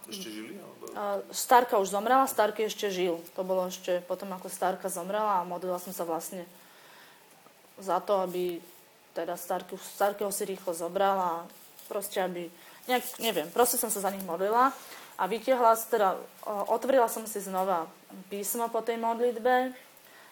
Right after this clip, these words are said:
Speaker 2: a vytiahla som si taký citát, teda prečítala som si taký citát z Jóba:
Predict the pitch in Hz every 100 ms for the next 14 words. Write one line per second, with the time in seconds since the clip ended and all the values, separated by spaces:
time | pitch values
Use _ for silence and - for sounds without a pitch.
0 | - - 185 185 208 202 202 208 208 196
1 | 196 202 202 196 196 185 190 190 180 196
2 | 196 220 202 202 196 202 190 185 185 208
3 | 202 196 165 175 180 190 190 220 233